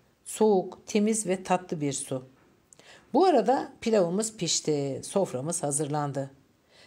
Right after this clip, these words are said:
Bizim bağın yan tarafındaki komşuları da babam yemeğe davet etti. Birlikte yemekler yendi,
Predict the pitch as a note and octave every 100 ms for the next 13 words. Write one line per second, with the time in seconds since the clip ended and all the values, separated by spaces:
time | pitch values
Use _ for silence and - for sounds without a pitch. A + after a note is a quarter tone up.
0 | _ G#3+ A#3+ D#4 A3 A3 A#3 A#3 G#3 C#4+
1 | C4+ G#3 F3+ E3+ D#3+ D3+ D#3 C#3+ - F3+
2 | F3+ F#3+ G3+ A3+ E3+ C#3+ - C3+ C#3+ D3+
3 | C3 C3+ C#3+ C#3+ C#3 C3 C#3 C#3 C3+ C#3
4 | C3 C3+ B2+ - _ - - - - G#3+
5 | C4 B3+ B3+ B3+ G#3+ G3 G3 F#3+ D#3+ C#3+
6 | C3+ B2+ F3 A3 A3+